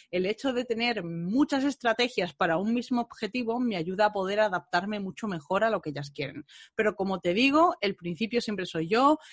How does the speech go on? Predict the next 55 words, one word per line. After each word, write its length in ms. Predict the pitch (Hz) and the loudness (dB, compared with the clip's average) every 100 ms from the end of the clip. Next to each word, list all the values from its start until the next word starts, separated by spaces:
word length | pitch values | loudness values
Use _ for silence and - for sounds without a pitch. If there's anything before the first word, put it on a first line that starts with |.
| - - | -20 -2
es 360 | 196 226 - | 0 0 -2
mejorar 540 | 202 185 - 180 165 170 | -6 -6 -2 0 0 2
yo, 240 | 214 247 | 4 4
aplicar 460 | 226 202 180 185 180 | 4 2 -2 0 0
a 120 | 175 | -2
mí 140 | 175 | -2
misma 400 | 180 190 - 180 | -2 -4 -4 -4
y 60 | 170 | -2
a 80 | 165 | -2
mi 160 | 160 | -2
vida 420 | 170 208 208 214 - | -2 0 0 0 -2
y 100 | 190 | -4
ver 200 | 202 240 | -2 -2
que 120 | 196 | -4
todas 320 | 202 226 240 | -2 -2 -2
esas 260 | 240 247 233 | -8 -8 -6
mejoras 460 | 214 - 220 233 | -6 -2 2 2
realmente 600 | 220 185 175 196 202 247 | 0 -2 0 -2 -4 -4
merecen 420 | 226 160 160 165 147 | -2 -2 -4 -4 -4
la 140 | 131 | -4
pena. 240 | 101 98 - _ _ | -6 -14 -16 _ _
Entonces, 320 | - 196 160 | -6 -4 -4
cuando 260 | - 151 156 | -4 -6 -4
consigo 480 | 160 160 202 185 208 | -6 -4 -4 0 0
esto, 340 | 262 330 403 - - _ _ | 2 0 0 -4 -20 _ _
es 160 | 185 - | -8 -4
cuando 200 | 185 165 | -2 0
lo 140 | 160 | 0
aplico 400 | 156 147 143 151 | 0 -4 -6 -4
y 40 | |
lo 120 | 156 156 | -2 0
vuelco 340 | 175 175 190 | 0 -2 -4
con 200 | 180 165 | -4 -4
todos 280 | 170 180 196 | -2 -2 -4
mis 140 | 190 | -6
clientes 520 | - 165 185 214 220 214 | -4 -2 -2 -2 -6 -4
y 60 | |
en 80 | 180 | -4
mis 160 | 165 - | -4 -4
contenidos 680 | 160 156 160 185 190 214 196 | -6 -4 -4 0 0 -2 -4
y 60 | |
en 60 | 156 | -6
el 120 | 147 | -4
podcast 500 | 165 175 - 185 - | -2 -4 0 -2 -2
y 40 | 160 | -6
en 160 | 151 - | -6 -8
todo 220 | - 202 196 | -2 2 2
lo 80 | |
que 80 | 190 | 0
tú 140 | 175 165 | -4 -2
puedas 280 | 175 165 | -2 0
ver 160 | 165 170 | -2 -2
o 60 | 160 | -2
leer 240 | 151 147 | -2 -4
mío. 240 | 143 139 | -6 -6